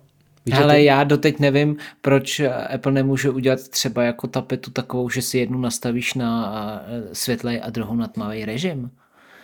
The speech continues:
Speaker 2: Jako, tak jakmile hrábne do tapet, tak já budu jenom rád, protože jako to, co si tam může člověk nastavit teď, je prakticky nic, takže cokoliv, eh, bohatšího bude jenom líp.
Speaker 1: Hm. Eh, některé funkce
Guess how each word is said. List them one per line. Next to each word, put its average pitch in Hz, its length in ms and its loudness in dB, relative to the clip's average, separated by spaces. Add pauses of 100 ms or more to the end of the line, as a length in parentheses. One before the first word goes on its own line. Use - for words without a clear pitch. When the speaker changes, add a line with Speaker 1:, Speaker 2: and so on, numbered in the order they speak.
(240)
Speaker 2:
Jako, 117 340 -4
tak - 440 -6
jakmile 135 560 2
hrábne 131 460 2
do 131 100 4
tapet, 135 400 0
tak 127 180 -4
já 127 120 4
budu 127 220 0
jenom 131 260 0
rád, 123 340 -2
protože 123 500 -4
jako 120 720 -2 (340)
to, 139 140 4
co 143 180 2
si 147 140 0
tam 139 180 2
může 139 200 0
člověk 139 300 0
nastavit 135 460 -2
teď, 131 260 -2
je 135 60 0
prakticky 135 600 -2
nic, 151 320 -2
takže 113 360 -4 (320)
cokoliv, 139 640 6
eh, - 320 -16 (200)
bohatšího 135 640 0
bude 131 200 0
jenom 131 340 0 (180)
líp. 127 300 -4 (340)
Speaker 1:
Hm. 107 160 -8 (1040)
Eh, 117 200 -2
některé 196 400 2
funkce 147 640 0